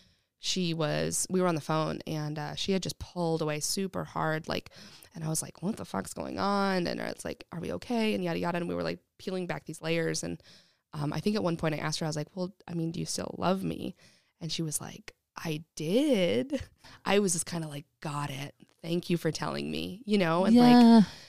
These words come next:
Speaker 1: we broke up and, and that was great. But I think I went back to the drawing board being like, "Man, you know what?" Like,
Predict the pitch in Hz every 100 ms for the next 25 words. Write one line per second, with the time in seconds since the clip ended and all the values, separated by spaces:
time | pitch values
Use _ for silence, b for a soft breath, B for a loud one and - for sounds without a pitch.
0 | B - 190 196 190 156 147 151 156 151
1 | - - _ - - 196 190 190 190 185
2 | 175 160 185 208 208 - 185 - 160 156
3 | 170 175 170 170 170 170 160 196 196 185
4 | 180 196 185 - 160